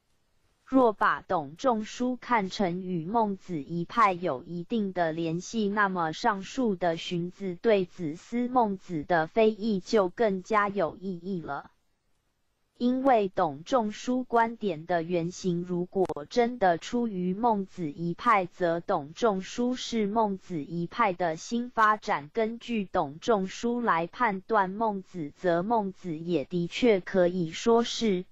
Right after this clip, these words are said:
辟为而幽隐了。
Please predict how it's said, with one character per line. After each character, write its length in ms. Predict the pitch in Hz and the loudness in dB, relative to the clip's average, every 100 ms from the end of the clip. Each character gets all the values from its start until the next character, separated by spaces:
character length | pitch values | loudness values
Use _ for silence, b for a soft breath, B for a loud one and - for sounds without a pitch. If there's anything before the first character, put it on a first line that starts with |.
| - _ | -20 _
辟 260 | - 240 185 | -4 0 2
为 320 | 170 165 180 - - - | 2 2 0 -8 -18 0
而 400 | 175 175 175 190 - - | 2 4 0 -6 -16 -2
幽 220 | 220 214 | 2 2
隐 300 | 208 160 143 - _ - | 0 -8 -8 -14 _ -10
了。 320 | 139 127 | -8 -8